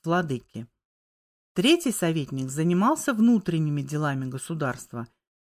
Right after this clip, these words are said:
Он ведал набором и обучением специальных вооруженных сил,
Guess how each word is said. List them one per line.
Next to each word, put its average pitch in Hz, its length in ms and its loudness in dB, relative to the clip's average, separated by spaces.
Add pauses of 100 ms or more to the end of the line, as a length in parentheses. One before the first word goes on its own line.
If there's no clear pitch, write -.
(120)
Он 254 220 4
ведал 180 320 2
набором 156 720 0 (320)
и 208 60 2
обучением 294 600 4
специальных 185 760 0
вооруженных 147 640 -2
сил, 294 380 0